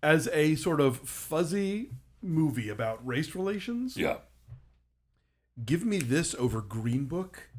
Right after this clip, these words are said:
Speaker 1: any day.
Speaker 2: Well, yeah. I mean, yes. Because Green Book distorts the past.
Speaker 1: Yes.
Speaker 2: This movie just, you know,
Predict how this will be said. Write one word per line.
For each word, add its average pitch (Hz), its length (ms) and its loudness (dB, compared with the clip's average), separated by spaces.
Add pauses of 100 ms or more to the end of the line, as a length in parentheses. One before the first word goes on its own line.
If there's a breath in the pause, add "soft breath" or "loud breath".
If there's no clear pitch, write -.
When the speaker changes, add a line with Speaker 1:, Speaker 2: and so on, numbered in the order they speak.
(120)
Speaker 1:
any 113 300 -4
day. 104 420 -18 (2000 soft breath)
Speaker 2:
Well, 127 280 0
yeah. 123 280 -2 (720)
I 117 60 -4
mean, 104 360 0
yes. - 460 -4 (800)
Because 104 680 0 (760)
Green 117 280 6
Book 104 240 -4
distorts - 500 -4
the 120 80 -14
past. - 500 -6
Speaker 1:
Yes. - 440 -2 (840)
Speaker 2:
This 123 240 4
movie 101 300 2
just, 82 280 -4 (260)
you 139 100 -4
know, 73 180 -4